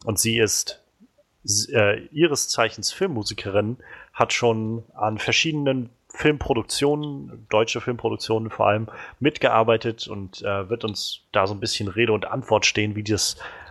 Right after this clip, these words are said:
wie das so funktioniert in der, in der Indu-, Filmindustrie hier in Deutschland, wie so Regisseure damit umgehen, was, wenn sie Musik hören wollen und so. Das wird sehr, sehr spannend, also hört's euch auf jeden, jeden Fall nächste Woche an, denn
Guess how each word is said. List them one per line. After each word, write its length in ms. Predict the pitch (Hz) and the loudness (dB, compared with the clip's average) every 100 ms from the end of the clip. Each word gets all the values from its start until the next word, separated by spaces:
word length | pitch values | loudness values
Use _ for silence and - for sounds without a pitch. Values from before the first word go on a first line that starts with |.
| - _ - | -20 _ -2
wie 80 | 143 | 4
das 160 | 143 | 4
so 80 | 139 | 4
funktioniert 580 | - 131 - 120 123 120 | -2 -4 -2 2 2 2
in 160 | 110 107 | -2 0
der, 520 | 104 95 95 95 101 _ _ - | 4 4 4 0 -4 _ _ -6
in 100 | 104 | -2
der 120 | 98 | -2
Indu-, 260 | 104 107 101 | -2 -8 -8
Filmindustrie 720 | - 120 113 107 - - 117 | -2 0 0 -2 -4 -2 -2
hier 160 | 110 110 | 2 2
in 80 | |
Deutschland, 540 | 110 110 - 104 101 101 | 4 2 2 0 0 -2
wie 80 | 101 | -4
so 440 | 101 101 101 98 101 | 0 0 0 -4 -2
Regisseure 600 | 135 123 - 110 110 110 | 0 0 4 4 4 2
damit 220 | 104 107 | 2 0
umgehen, 380 | 107 104 104 98 | -4 -4 -4 -2
was, 240 | 92 - | -4 -6
wenn 100 | 101 | -10
sie 200 | 98 107 | -8 -8
Musik 380 | 113 139 156 - | -2 -2 -2 2
hören 220 | 120 113 | 2 4
wollen 160 | 107 104 | 2 0
und 80 | 104 | 0
so. 80 | |
Das 160 | 113 131 | 2 4
wird 140 | 160 | 4
sehr, 120 | 135 131 | 4 4
sehr 120 | 117 | 2
spannend, 360 | - 113 127 | 0 -2 0
also 260 | 120 104 107 - - | -2 -2 -4 -6 -8
hört's 220 | - 131 - | -2 0 -2
euch 160 | 107 | -6
auf 140 | 113 - | -6 -2
jeden, 220 | 127 123 - - | -4 -4 -10 -2
jeden 240 | 117 135 | 0 0
Fall 180 | - 113 | 0 0
nächste 260 | 110 - | 0 2
Woche 200 | 113 110 | 2 4
an, 260 | 107 120 113 | 0 -2 -6
denn 300 | 101 98 | -6 -8